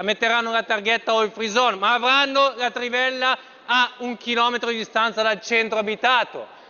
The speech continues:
Allora, questa secondo me è un'ipocrisia in-, assolutamente inaccettabile. Io non penso sia neanche possibile. Al di là di tutto, poi vado avanti a leggere questa follia dell'oil free zone.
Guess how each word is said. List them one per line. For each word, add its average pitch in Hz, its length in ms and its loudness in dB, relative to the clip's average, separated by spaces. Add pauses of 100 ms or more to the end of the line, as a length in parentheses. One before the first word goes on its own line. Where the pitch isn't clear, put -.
Allora, 196 180 4
questa 254 500 0
secondo 214 340 -2
me 226 260 2
è 233 40 -4
un'ipocrisia 226 1000 0 (220)
in-, 220 220 -4 (480)
assolutamente 233 880 0
inaccettabile. 214 1000 0
Io 214 120 -4
non 226 200 -4
penso 226 300 -2
sia 220 160 -2
neanche 226 360 -2
possibile. 190 840 -2 (480)
Al 190 140 0
di 220 100 0
là 262 120 4
di 254 120 -2
tutto, 285 300 0
poi 247 160 0
vado 226 180 0
avanti 233 380 2
a 220 80 2
leggere 208 380 0
questa 202 280 -2
follia 202 420 0
dell'oil 190 300 2
free 226 220 -4
zone. 262 320 2